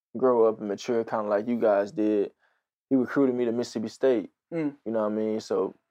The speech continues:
Speaker 1: took a job at Mississippi State, recruited me there. Um, ended up going to Bama though, but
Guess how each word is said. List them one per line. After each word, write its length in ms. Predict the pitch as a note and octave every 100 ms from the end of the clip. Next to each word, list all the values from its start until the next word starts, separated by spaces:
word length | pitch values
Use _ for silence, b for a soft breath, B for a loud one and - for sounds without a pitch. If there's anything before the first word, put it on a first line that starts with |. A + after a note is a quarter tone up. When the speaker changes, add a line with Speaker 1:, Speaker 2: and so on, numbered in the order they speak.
| -
Speaker 1:
took 160 | - A#2
a 280 | - - F3+
job 240 | A#2 A2+
at 60 | A2
Mississippi 320 | A2 - G#2+
State, 300 | - A#2 A2+
recruited 360 | G2 - A#2+ A2+
me 100 | G2+
there. 380 | G#2+ A2+ A2 - _ _ _ _ _ -
Um, 340 | G#2+ G2 F2
ended 160 | G#2 G#2
up 100 | F#2
going 180 | G2+
to 40 | F2+
Bama 320 | G#2+ A2 G#2
though, 180 | F#2+ F#2+
but 280 | E2+ E2